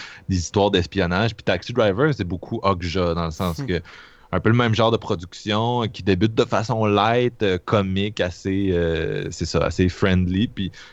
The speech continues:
Speaker 1: tu t'enfonces de plus en plus dans, dans quelque chose de, de cauchemardesque, puis tu lèves un peu le voile sur quelque chose, tu sais. C'est ce qu'on faisait aussi avec Okja, puis, euh, Okja, qui <laughs> j'ai encore de la misère à parler, là, qui est une expérience très,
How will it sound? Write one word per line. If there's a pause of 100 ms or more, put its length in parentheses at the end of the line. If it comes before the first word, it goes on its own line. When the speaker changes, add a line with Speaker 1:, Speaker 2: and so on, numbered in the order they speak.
(120)
Speaker 1:
tu
t'enfonces
de
plus
en
plus
dans,
dans
quelque
chose
de,
de
cauchemardesque, (100)
puis
tu
lèves
un
peu
le
voile
sur
quelque
chose,
tu
sais. (240)
C'est
ce
qu'on
faisait
aussi
avec
Okja,
puis,
euh, (540)
Okja,
qui (340)
<laughs>
j'ai
encore
de
la
misère
à
parler,
là,
qui
est
une
expérience
très,